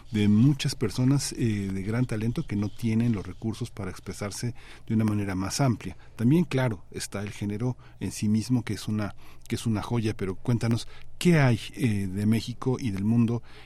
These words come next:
en este cine, en este cortometraje? Y lo que está también tan fuerte también en el planeta, que es la animación. Cuéntanos esta, esta parte, ¿qué vamos a ver? ¿Qué, cómo podemos acercarnos, este,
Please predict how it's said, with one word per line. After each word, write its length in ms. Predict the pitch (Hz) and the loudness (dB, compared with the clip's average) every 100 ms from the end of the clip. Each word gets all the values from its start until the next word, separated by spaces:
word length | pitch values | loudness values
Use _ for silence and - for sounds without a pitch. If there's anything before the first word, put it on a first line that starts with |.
| - | -4
en 180 | 107 107 | 2 2
este 520 | 104 - 120 107 82 | 0 0 0 0 -2
cine, 460 | - 127 113 113 101 | -2 2 4 4 2
en 80 | |
este 180 | 113 - | 0 -2
cortometraje? 680 | 117 104 98 98 110 104 135 - - - - | -6 -4 -4 -4 -4 -4 -6 -8 -18 -8 2
Y 120 | 131 | 4
lo 100 | 120 | 4
que 100 | 123 | 0
está 220 | - 165 | -2 -4
también 400 | - 135 147 147 110 - | 0 4 4 4 0 -2
tan 280 | 104 107 | 0 0
fuerte 360 | 98 160 147 127 | 0 0 0 0
también 320 | - 107 117 | 0 2 2
en 100 | 117 | 2
el 80 | 98 | 0
planeta, 380 | 101 104 113 131 | 0 -2 -2 -2
que 100 | 117 | -2
es 140 | 107 | -2
la 120 | 127 | 0
animación. 580 | 110 98 87 85 135 123 | 0 0 0 -2 0 0
Cuéntanos 440 | 117 135 127 110 104 | 2 0 0 -2 -4
esta, 360 | - 120 110 - - - - - | -6 -4 -4 -6 -20 -20 -20 -8
esta 220 | - 131 | -4 -2
parte, 240 | 117 104 - | 0 -2 0
¿qué 100 | 131 | 2
vamos 300 | 127 127 110 | 4 4 2
a 20 | |
ver? 200 | 117 123 | 0 -2
¿Qué, 160 | - 120 | 0 0
cómo 300 | - 123 120 | 2 2 2
podemos 340 | 110 107 104 | 2 0 0
acercarnos, 560 | 98 95 - 92 90 - | -2 -8 -6 -6 -6 -10
este, 320 | - - 92 | -12 -10 -10